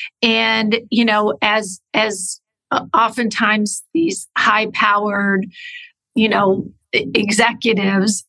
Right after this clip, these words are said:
um, you know, he tried to pull the rug out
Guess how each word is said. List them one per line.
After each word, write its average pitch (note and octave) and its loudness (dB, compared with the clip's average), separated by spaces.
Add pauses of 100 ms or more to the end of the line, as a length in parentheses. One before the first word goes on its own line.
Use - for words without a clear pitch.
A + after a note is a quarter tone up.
um, G#3 0 (220)
you A3+ 4
know, A3 2
he A3+ 0
tried A#3 0
to A#3 -4
pull A#3+ 0
the A3+ 0
rug G#3 2
out G#3+ 0